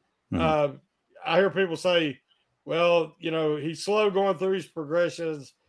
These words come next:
Speaker 2: Uh, he locked onto the first guy. He made up his mind where he's gonna go with the ball b-, pre-snap."
Speaker 1: Mm-hmm.
Speaker 2: Well, a lot of quarterbacks do.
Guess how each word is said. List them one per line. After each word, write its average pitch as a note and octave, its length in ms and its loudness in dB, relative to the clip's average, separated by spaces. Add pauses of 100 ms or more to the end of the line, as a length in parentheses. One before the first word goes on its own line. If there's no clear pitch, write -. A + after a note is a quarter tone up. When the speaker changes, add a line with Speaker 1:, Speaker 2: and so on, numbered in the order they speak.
(400)
Speaker 2:
Uh, D3+ 300 0 (100)
he E3+ 180 -2
locked G#3 300 4
onto G#3 240 0
the E3+ 120 -2
first G3 320 -2
guy. F3+ 320 2
He F3+ 80 -2
made G3 240 2
up G3+ 140 0
his F#3 240 -2
mind F3 420 -2 (460)
where G3+ 180 6
he's G3 140 2
gonna G3 160 -2
go G3 140 4
with F#3 100 -2
the E3+ 40 -10
ball F3+ 220 4
b-, D3+ 140 -4 (280)
pre-snap." F3 540 -2 (680)
Speaker 1:
Mm-hmm. A2 40 0
Speaker 2:
Well, D#3+ 260 2
a D#3+ 100 -2
lot G#3+ 220 6
of G#3 80 0
quarterbacks D#3+ 500 -2
do. C3 120 -10